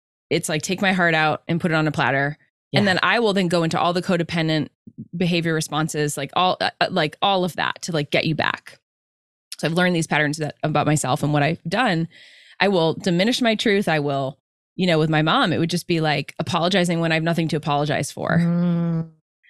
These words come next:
Speaker 1: And so we had to really, you know, like, o-, years and years and years,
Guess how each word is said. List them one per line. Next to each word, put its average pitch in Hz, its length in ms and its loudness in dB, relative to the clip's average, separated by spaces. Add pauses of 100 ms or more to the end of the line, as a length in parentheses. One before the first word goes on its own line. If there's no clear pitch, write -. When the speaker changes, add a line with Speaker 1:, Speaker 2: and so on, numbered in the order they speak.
(280)
Speaker 1:
And 208 140 2
so 208 140 0
we 208 200 2
had 277 340 4
to 185 220 2
really, 185 840 2
you 185 120 0
know, 165 200 2
like, 151 360 0 (400)
o-, 185 160 0
years 196 380 2
and 185 120 4
years 170 220 4
and 165 160 2
years, 165 580 0